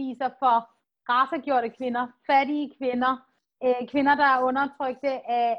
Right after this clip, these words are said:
alle mulige andre årsager, queers, kan vi ikke bruge til noget. De der hvide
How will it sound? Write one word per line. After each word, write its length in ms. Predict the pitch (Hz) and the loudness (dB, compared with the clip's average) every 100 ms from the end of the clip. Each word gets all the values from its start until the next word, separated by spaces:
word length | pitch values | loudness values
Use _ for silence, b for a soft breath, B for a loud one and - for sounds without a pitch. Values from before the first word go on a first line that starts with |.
| - | -2
alle 200 | 269 294 | -2 0
mulige 380 | 294 277 247 247 - | -2 -2 -4 -6 -6
andre 380 | 233 247 320 247 | -6 0 2 2
årsager, 680 | 233 240 247 247 226 233 247 - _ _ - | 0 -4 -4 -2 0 0 -2 -8 _ _ -6
queers, 420 | 302 285 277 285 277 _ _ _ _ - | 0 2 4 2 -2 _ _ _ _ -2
kan 160 | 359 | 0
vi 40 | 349 | 0
ikke 120 | 381 302 | -2 -2
bruge 200 | 285 277 | -4 -2
til 120 | 277 | -2
noget. 220 | 277 269 | -2 -2
De 60 | 302 | 0
der 460 | 330 311 226 226 | 2 2 -2 -2
hvide 480 | 247 311 330 349 | 2 2 2 -2